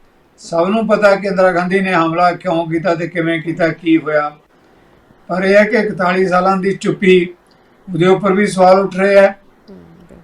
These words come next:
Speaker 1: ਉਹ ਉਹਦੇ ਜਨਰਲ ਹੈ, ਇਕਤਾਲੀ ਸਾਲ ਬਾਅਦ ਲੱਗ ਗਿਆ ਉਹਨਾਂ ਨੂੰ ਇੰਨਾ ਸਮਾਂ ਇਨਕਸ਼ਾਫ ਕਰਦਿਆਂ ਕਰਦਿਆਂ। ਇਸ ਸਥਿਤੀ ਦੇ ਬਾਵਜੂਦ ਇਹ ਗੱਲ ਜਿਹੜੀ ਹੈਗੀ ਹੈ,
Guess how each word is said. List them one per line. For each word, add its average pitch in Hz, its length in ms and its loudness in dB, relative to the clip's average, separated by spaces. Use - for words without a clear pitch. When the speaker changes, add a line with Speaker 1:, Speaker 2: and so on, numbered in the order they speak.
Speaker 1:
ਉਹ 160 140 -4
ਉਹਦੇ 165 220 -2
ਜਨਰਲ 160 400 0
ਹੈ, 175 180 6
ਇਕਤਾਲੀ 170 380 0
ਸਾਲ 175 260 2
ਬਾਅਦ 185 260 4
ਲੱਗ 170 160 2
ਗਿਆ 170 240 2
ਉਹਨਾਂ 175 240 -2
ਨੂੰ 170 140 -6
ਇੰਨਾ 165 200 -4
ਸਮਾਂ 156 480 -2
ਇਨਕਸ਼ਾਫ 170 500 -2
ਕਰਦਿਆਂ 170 480 2
ਕਰਦਿਆਂ। 156 500 0
ਇਸ 185 200 -2
ਸਥਿਤੀ 175 300 -2
ਦੇ 208 180 2
ਬਾਵਜੂਦ 175 580 2
ਇਹ 196 100 0
ਗੱਲ 202 180 4
ਜਿਹੜੀ 196 320 0
ਹੈਗੀ 185 240 0
ਹੈ, 180 240 0